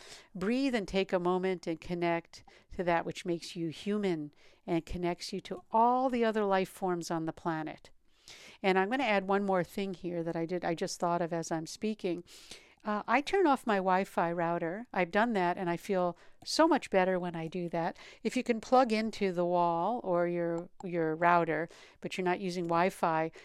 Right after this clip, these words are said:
it's much better off for the house. And then at night when you go to bed, turn off your Wi-Fi router. Follow any, if not all, the steps,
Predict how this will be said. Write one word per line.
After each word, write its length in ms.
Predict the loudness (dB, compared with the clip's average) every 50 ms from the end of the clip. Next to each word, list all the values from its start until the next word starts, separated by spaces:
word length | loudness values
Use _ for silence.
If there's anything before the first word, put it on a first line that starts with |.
| -14 -6 -4
it's 180 | -4 -4 0
much 300 | 0 2 2 0 0 0
better 260 | 2 2 4 4 2
off 160 | 2 0 0 0
for 140 | -2 -2
the 80 | 0 0
house. 420 | -2 -2 -4 -2 -4 -6 -8 -10 -14 -18 -18 -8 -4
And 140 | -2 0 0
then 100 | 0 0
at 120 | 0 0
night 220 | 2 2 2 2 2
when 140 | 0 -2 -2
you 80 | 0
go 160 | 0 0 2
to 100 | 2 2
bed, 380 | 2 2 4 4 4 2 0 -2 -8 -18 -12 -8
turn 260 | -4 0 2 2 4 4
off 240 | 2 2 0 0
your 120 | -2 -2 -2
Wi-Fi 720 | 0 0 0 -2 -2 -4 -6 -6 -6 -6 -6 -8 -10 -12 -8
router. 420 | -4 -4 -4 -2 -4 -6 -10 -14 -16 _ _ _ _ _ _ _ _ _ _ _ _ _ _ -20 -20 _ _ -20 -20 -20 -20 -20
Follow 520 | -18 -4 2 6 8 8 8 8 6 6 4 4
any, 540 | 2 2 2 2 2 0 0 -2 -2 -2
if 180 | -2 -2 -2 0
not 180 | 2 2 4 4
all, 200 | 4 4 4 4
the 100 | 2 0
steps, 640 | -2 -2 -2 -2 -2 -2 -2 -6 -10 -12 -14 -14